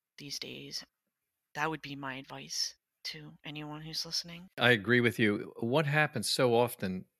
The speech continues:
Speaker 2: to people like your mother is that this is slowly but surely raining down upon them, whatever this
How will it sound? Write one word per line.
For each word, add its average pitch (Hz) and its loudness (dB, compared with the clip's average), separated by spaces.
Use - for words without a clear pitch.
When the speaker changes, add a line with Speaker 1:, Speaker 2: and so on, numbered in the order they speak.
Speaker 2:
to 95 -2
people 98 -2
like 98 2
your 92 0
mother 92 2
is 98 -4
that 107 4
this 98 -2
is 95 -6
slowly 143 4
but 104 2
surely 127 2
raining 110 2
down 104 4
upon 92 -2
them, 90 -4
whatever 120 4
this - -2